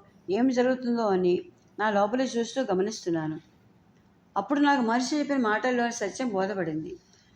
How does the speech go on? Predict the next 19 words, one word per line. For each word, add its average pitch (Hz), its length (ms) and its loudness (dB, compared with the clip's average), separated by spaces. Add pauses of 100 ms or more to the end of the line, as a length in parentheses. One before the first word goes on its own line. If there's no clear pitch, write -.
(160)
నా 214 80 2
ఆలోచనలు 269 580 4
క్రమంగా 226 440 0
తగ్గిపోతున్నాయి. 196 800 -4 (600)
నా 233 80 0
తార్కిక 269 520 0 (520)
హేతువాద 254 400 2
బుద్ధి 240 580 -2 (220)
తన 202 100 0
పనిచేయటం 220 560 0
మానేసింది. 185 640 -2 (1900)
బాహ్య 208 280 4
విషయాలపై 262 720 0 (200)
దృష్టి 208 260 -4
పూర్తిగా 247 460 0
కోల్పోయినాను. 196 640 -2 (680)
కాలం 269 380 2
గడుస్తున్న 277 320 -2
కొద్దీ 233 520 -2